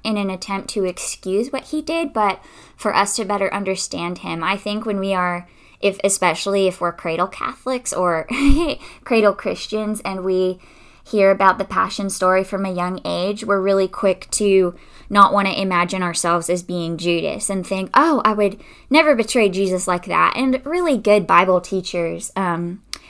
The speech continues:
and theology teachers and mentors remind us that all the time we are Judas, betraying Jesus and trading Jesus for worldly possessions and money. But, um, we still, I don't think, are very quick to picture ourselves in Judas's position.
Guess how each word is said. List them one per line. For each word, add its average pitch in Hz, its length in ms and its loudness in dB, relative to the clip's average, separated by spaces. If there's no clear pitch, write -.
and 185 180 -2
theology 185 640 6
teachers 180 480 -2
and 175 140 -2
mentors 175 420 -2
remind 175 440 0
us 160 200 -2
that 160 360 -2
all 180 160 8
the 180 120 -6
time 170 800 0
we 180 200 0
are 165 160 0
Judas, 165 640 -2
betraying 190 480 -2
Jesus 175 400 -2
and 185 120 -4
trading 175 380 0
Jesus 170 400 -6
for 180 180 -4
worldly 170 360 -2
possessions 160 680 -4
and 165 220 -6
money. 160 440 -6
But, 170 480 -2
um, 180 540 -2
we 202 120 4
still, 190 360 4
I 170 160 8
don't 175 220 -2
think, 170 260 -6
are 175 120 2
very 170 280 2
quick - 360 -4
to 180 140 -4
picture 175 340 -4
ourselves 170 400 0
in 170 120 -8
Judas's 170 420 -4
position. - 680 -6